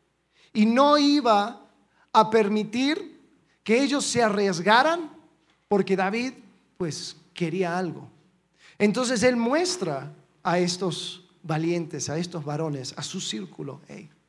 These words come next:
yo te valoro a ti como persona. No estoy buscando aprovecharme de ti. No estoy buscando solamente tu servicio.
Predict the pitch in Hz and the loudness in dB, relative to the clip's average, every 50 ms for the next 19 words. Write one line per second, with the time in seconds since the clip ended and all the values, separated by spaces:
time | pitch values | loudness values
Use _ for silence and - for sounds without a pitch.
0 | _ _ _ _ _ _ _ _ _ _ _ _ _ _ _ _ - 175 175 170 | _ _ _ _ _ _ _ _ _ _ _ _ _ _ _ _ -14 -10 -8 -6
1 | 139 143 147 160 190 - 110 90 - - - 127 113 - _ _ _ _ _ _ | -6 -6 -6 -6 -8 -8 -10 -12 -12 -14 -16 -16 -16 -18 _ _ _ _ _ _
2 | _ _ _ _ _ _ _ _ _ _ _ _ - 139 139 135 147 143 - - | _ _ _ _ _ _ _ _ _ _ _ _ -10 -8 -8 -6 -6 -8 -8 -8
3 | - 175 202 175 127 113 - _ _ _ _ _ _ _ _ _ _ _ _ - | -10 -10 -12 -14 -14 -16 -18 _ _ _ _ _ _ _ _ _ _ _ _ -8
4 | 185 185 233 233 202 190 - - 208 214 208 202 190 - 180 165 147 143 - - | -6 -4 -4 -4 -4 -4 -4 -4 -4 -4 -2 -4 -4 -4 -4 -6 -6 -6 -4 -4
5 | 208 220 220 214 190 170 151 143 135 - 135 127 143 151 - _ _ _ - - | -4 -2 -2 -4 -4 -4 -6 -6 -8 -10 -14 -14 -14 -14 -16 _ _ _ -20 -14
6 | _ - 196 - 226 233 202 208 196 202 226 226 214 202 185 202 202 202 202 196 | _ -2 -2 0 0 0 0 0 0 0 -2 0 0 0 -2 0 0 0 0 0
7 | 196 185 190 185 175 - 175 156 160 185 214 190 - - 165 156 175 196 | -2 -4 -4 -6 -4 -4 -6 -6 -6 -6 -8 -8 -8 -8 -8 -8 -10 -10